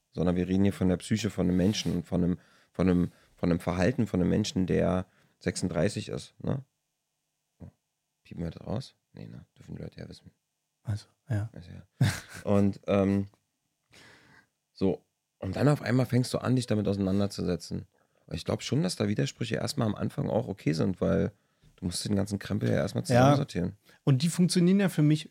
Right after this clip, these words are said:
Speaker 2: selber auch,
Speaker 1: Mhm.
Speaker 2: aber die funktionieren natürlich in der Außenwelt nicht, weil Widersprüche sind für Menschen ja immer so erstmal suspekt. So. Es ist ja erstmal so, also ist ja auch normal. Wie sollst du denn als Außenstehender mit Widersprüchen umgehen?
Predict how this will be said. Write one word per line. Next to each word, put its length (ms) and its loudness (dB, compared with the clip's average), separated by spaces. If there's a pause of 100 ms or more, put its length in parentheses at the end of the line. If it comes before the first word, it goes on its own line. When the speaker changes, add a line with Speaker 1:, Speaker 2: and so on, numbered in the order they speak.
(120)
Speaker 2:
selber 460 4
auch, 540 -2
Speaker 1:
Mhm. 340 0
Speaker 2:
aber 220 2
die 100 4
funktionieren 460 2
natürlich 300 4
in 60 6
der 100 2
Außenwelt 460 4
nicht, 240 0
weil 160 4
Widersprüche 580 2
sind 200 2
für 120 0
Menschen 360 2
ja 120 2
immer 380 4
so 220 2
erstmal 480 2
suspekt. 480 -2
So. 100 -2
Es 120 -4
ist 120 -6
ja 80 0
erstmal 340 -2
so, 240 2 (760)
also 180 2
ist 100 0
ja 60 6
auch 100 4
normal. 460 4
Wie 60 0
sollst 360 0
du 100 4
denn 240 4
als 160 0
Außenstehender 500 2
mit 160 6
Widersprüchen 480 2
umgehen? 380 -2